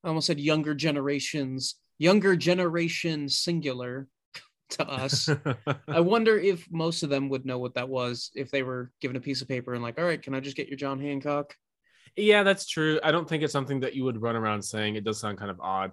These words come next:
Speaker 2: but it's
Speaker 1: I've had someone say it to me maybe three or four times.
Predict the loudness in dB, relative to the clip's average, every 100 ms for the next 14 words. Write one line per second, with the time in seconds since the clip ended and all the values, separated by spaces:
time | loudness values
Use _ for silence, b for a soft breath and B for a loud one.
0 | -10 -4 -2 -2 -4 _ _ _ _ -2
1 | -2 -2 -16 _ 2 4 6 4 2 0
2 | 0 0 -2 -2 -4 -4 -2 -2 0 0
3 | 0 -2 -8 -8 -8 -10 -16 -18 -18 -16
4 | -16